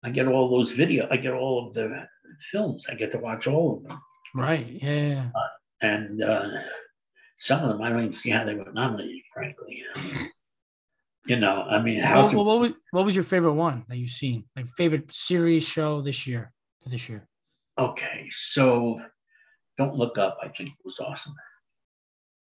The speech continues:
Speaker 1: I think that was a tremendous piece of work. Licorice Pizza, I don't know what all the noise was about.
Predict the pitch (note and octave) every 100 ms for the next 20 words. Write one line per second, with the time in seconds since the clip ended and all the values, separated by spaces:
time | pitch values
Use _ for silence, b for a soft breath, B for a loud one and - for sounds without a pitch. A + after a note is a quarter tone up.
0 | _ _ _ _ _ _ - F#2 A2 -
1 | G#2 G2+ F2+ - - F#2+ F#2+ F#2 - F#2+
2 | F2 F2+ F2 - - _ _ b b b
3 | b A#2+ B2 C#3+ - - C3+ B2 B2+ -
4 | A2+ A2 A2+ G2+ G#2+ G#2+ G#2 G2+ G#2 G2+
5 | G2+ F#2+ - G#2 G2+ F2+ F#2